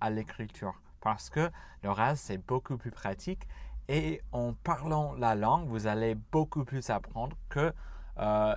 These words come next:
écrire la langue, même si écrire, c'est très important aussi.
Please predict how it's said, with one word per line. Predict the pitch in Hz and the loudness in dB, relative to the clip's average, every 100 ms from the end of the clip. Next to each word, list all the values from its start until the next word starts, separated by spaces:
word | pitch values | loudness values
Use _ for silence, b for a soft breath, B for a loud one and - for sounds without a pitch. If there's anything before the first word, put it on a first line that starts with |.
| - | 0
écrire | 120 - 123 107 | -4 -2 0 2
la | 101 | 4
langue, | 107 147 | 4 4
même | 131 120 131 131 | 4 2 2 -2
si | - - 131 139 | -4 -4 -2 -2
écrire, | 110 110 - 143 151 - | -4 -4 -2 0 0 0
c'est | - 113 110 | -6 -4 -4
très | - 104 | -2 -2
important | 101 - - 131 113 | -2 -6 -4 -4 -4
aussi. | 101 - 87 | -8 -8 -10